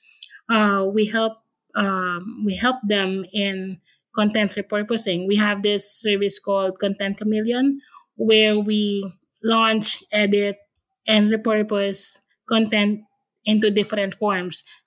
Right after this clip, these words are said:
to maximize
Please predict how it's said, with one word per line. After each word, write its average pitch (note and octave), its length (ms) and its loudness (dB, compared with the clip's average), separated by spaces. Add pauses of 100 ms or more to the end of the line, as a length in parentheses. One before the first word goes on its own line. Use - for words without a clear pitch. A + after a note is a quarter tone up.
(140)
to A#3 420 2 (720)
maximize A#3 1080 2